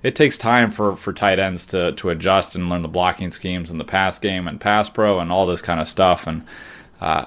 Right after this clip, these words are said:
I wouldn't be surprised if he takes a little bit t-, uh, of time to, to sort of settle in and, and make an impact. So, uh, Calvin Ridley fans, be pumped, um, 'cause he's gonna get a great opportunity.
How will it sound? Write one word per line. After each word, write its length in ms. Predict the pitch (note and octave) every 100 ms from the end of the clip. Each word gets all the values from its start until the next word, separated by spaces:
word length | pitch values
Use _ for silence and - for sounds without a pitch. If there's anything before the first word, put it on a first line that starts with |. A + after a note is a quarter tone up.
| -
I 120 | G#2
wouldn't 300 | A2+ B2+ B2
be 140 | G2 A2
surprised 560 | A2 - G2+ G2 F2+
if 100 | E2+
he 80 | G2
takes 300 | - G2 -
a 40 | F2+
little 180 | F2 E2
bit 200 | E2+ -
t-, 100 | -
uh, 260 | F2 E2 -
of 220 | D#2+ E2
time 380 | - E2 E2 D#2+
to, 320 | - D2 C#2 -
to 120 | F2
sort 200 | - E2+
of 80 | -
settle 340 | - E2 D#2+
in 140 | D#2+ D2+
and, 180 | C#2+ -
and 140 | D#2+
make 240 | D#2+ E2 E2
an 60 |
impact. 500 | E2 E2 C#2 C2 -
So, 260 | - C#2 - - - - -
uh, 160 | E2+ -
Calvin 320 | - B2 A#2+
Ridley 240 | A#2+ B2 A#2+
fans, 520 | B2+ A#2 A2 G#2 - _ _ - F2+
be 160 | A2
pumped, 480 | G#2+ G#2+ G#2 - - - - -
um, 400 | F2+ F2 E2+ E2+
'cause 220 | - E2+ E2+
he's 160 | F#2
gonna 160 | G2 F2+
get 140 | F2
a 40 | E2
great 240 | F2+ F2+
opportunity. 720 | F2+ - E2 G2 F2 F2 F2